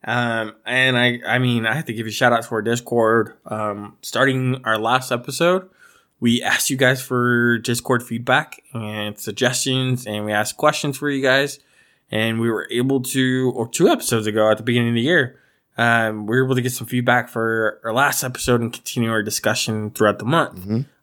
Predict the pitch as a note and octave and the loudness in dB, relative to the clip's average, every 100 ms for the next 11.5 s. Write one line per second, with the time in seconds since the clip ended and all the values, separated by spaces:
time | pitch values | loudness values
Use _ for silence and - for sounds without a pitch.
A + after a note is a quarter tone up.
0 | - A#2 A2+ A2 C3+ B2+ E3+ F3+ D#3 C#3 | 0 2 2 2 0 0 2 2 2 2
1 | D3+ D3+ C#3+ C#3 C#3 B2+ B2+ B2 A2 A2 | 2 4 4 4 2 2 4 4 2 -4
2 | - G#2+ A2+ G#2 - - A2 G#2 - G#2+ | -2 0 2 0 -4 -2 -2 -2 0 0
3 | - G#2+ G#2+ G#2 G#2+ G2+ G#2+ F#2+ G2+ G2+ | 0 -4 -4 -4 -4 -4 -4 -6 -4 -2
4 | G2 - _ _ _ - G#2+ G#2 G#2 G#2 | -2 -6 _ _ _ 0 2 2 -2 -6
5 | - G#2+ G#2+ G#2+ - A#2+ A2+ D#3 D#3+ D3+ | -8 -6 -6 -6 0 2 2 2 4 2
6 | C#3 D#3 D3+ C3+ C3 C#3 B2+ C#3 C3 B2+ | 2 2 2 2 -4 -2 0 0 2 0
7 | - A#2+ A#2 A2+ - A2 A#2+ A#2+ A#2 - | 0 0 0 0 -6 -4 2 4 4 0
8 | _ _ _ B2 G#2 G2+ A2 D3 D3 C#3 | _ _ _ -10 -6 -2 2 2 4 2
9 | C3 - C3 B2+ B2 A#2+ _ _ _ _ | 0 2 2 4 2 -2 _ _ _ _
10 | - A2 A2 A2+ A2 G#2 A#2 A2 B2 B2 | -2 0 0 -2 -2 -2 -4 -2 -2 0
11 | A#2+ A#2 A#2 A2+ | 0 -2 -2 -6